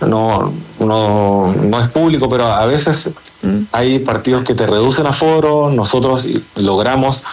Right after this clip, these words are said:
Speaker 1: subirlo, entonces es, es como una, <laughs> una, una, una, una lucha constante, eh,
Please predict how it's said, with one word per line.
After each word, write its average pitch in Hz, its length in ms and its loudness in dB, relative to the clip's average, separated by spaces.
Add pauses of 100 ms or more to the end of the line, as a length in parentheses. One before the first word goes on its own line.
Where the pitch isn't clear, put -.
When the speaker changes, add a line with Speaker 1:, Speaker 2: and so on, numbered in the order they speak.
(520)
Speaker 1:
subirlo, 143 800 0
entonces 147 480 0
es, 160 200 2
es 160 100 0
como 160 180 2
una, 147 560 2 (220)
<laughs> - 200 -4
una, - 200 0 (260)
una, 151 300 2
una, 151 280 2
una 156 220 2
lucha 165 240 0
constante, 143 540 0
eh, 113 720 2